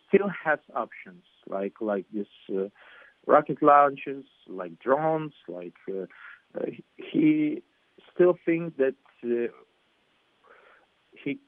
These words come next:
can, uh, scare us, but we not fear anymore. So I don't know, actually.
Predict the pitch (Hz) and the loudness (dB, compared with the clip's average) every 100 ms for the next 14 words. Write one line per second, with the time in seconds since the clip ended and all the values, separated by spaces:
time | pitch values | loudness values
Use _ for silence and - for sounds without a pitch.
0 | - 135 131 123 123 117 - - - - | -4 -4 -2 -4 -4 -4 -8 -20 -20 -20
1 | _ - 170 143 107 82 80 _ _ _ | _ -6 4 6 6 2 -8 _ _ _
2 | _ _ _ - 127 123 _ _ _ _ | _ _ _ -4 -2 -2 _ _ _ _
3 | _ _ _ _ - 143 147 151 151 _ | _ _ _ _ -14 -10 -6 -4 -4 _
4 | _ _ - 147 110 90 95 185 170 - | _ _ -4 -2 -2 -6 -14 -20 -20 -20
5 | - - - 131 123 120 - - - - | -20 -20 -4 6 8 8 4 -20 -20 -20
6 | - _ _ - 185 170 127 90 87 - | -20 _ _ 4 6 6 2 -8 -12 -16
7 | - - 117 | -18 -16 -18